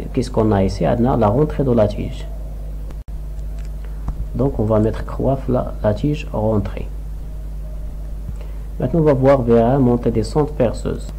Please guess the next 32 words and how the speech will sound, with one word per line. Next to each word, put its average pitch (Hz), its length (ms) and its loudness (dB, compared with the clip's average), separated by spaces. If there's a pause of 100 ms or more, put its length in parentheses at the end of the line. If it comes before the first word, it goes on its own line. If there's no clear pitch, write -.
(120)
Donc, 127 180 0
voilà 120 640 4
le 101 100 2
vers 104 320 4
montée 104 360 4
descente 101 360 2
perceuse. 160 520 0 (500)
عندنا 113 240 4
هنايا 110 320 6
من 104 100 4
هاد 107 160 2
le 104 80 4
côté, 101 540 0
l'air, 104 340 2 (1900)
il 107 120 0
va, 101 460 4
euh, 92 440 2 (580)
rentrer. 101 640 2 (1700)
Donc, 123 360 2
euh, 104 600 2 (340)
l'air 107 280 4
va 101 120 2
rentrer 104 320 0
par 95 200 0
ici, 95 200 0
il 131 60 2
va 127 140 2
pousser - 440 0
la 101 120 4
tige 139 200 0
à 120 340 0
rentrer. 110 480 -2